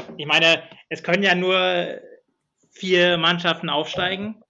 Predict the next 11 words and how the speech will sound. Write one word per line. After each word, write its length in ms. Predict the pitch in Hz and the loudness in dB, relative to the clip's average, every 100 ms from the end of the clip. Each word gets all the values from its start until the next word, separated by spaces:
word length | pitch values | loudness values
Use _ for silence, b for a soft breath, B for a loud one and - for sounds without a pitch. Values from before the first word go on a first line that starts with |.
| _ _ _ | _ _ _
Wenn 160 | 151 160 | -4 0
aber, 1000 | 160 160 156 160 156 151 151 113 - - _ _ _ | 2 2 4 2 0 -2 -6 -10 -16 -20 _ _ _
weiß 200 | 151 170 | -6 -4
nicht, 240 | 175 139 131 135 135 139 | -2 -4 -6 -14 -18 -12
bei 160 | 147 151 | -4 -2
der, 280 | 156 147 147 | 0 0 -2
bei 260 | 143 143 143 | -4 -4 -4
den, 840 | 143 143 139 135 139 135 135 131 _ _ _ _ _ _ _ 131 | -4 -6 -8 -12 -12 -12 -14 -20 _ _ _ _ _ _ _ _
weiß 200 | 135 139 | -10 -6
nicht, 340 | 156 127 - _ | -6 -6 -10 _
siebzig 640 | 147 147 - 156 151 - | -14 -8 -4 -4 -4 -16